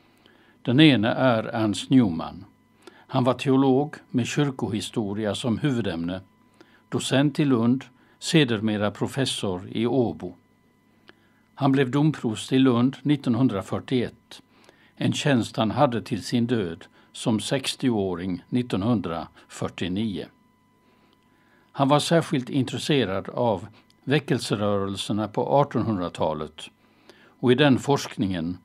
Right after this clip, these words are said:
träffar han på namn som Lina Sandell och Oscar Arnfelt. Nittonhundratjugosex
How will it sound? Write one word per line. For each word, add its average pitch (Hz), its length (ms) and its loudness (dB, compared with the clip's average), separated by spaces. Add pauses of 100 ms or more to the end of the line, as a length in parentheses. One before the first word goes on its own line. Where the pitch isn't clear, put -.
(360)
träffar 123 340 -2
han 120 160 2
på 127 200 2
namn 104 380 2
som 87 440 -4 (300)
Lina 127 360 4
Sandell 113 640 -2 (220)
och 117 280 -4
Oscar 92 580 -4
Arnfelt. - 760 -4 (1900)
Nittonhundratjugosex 143 1400 2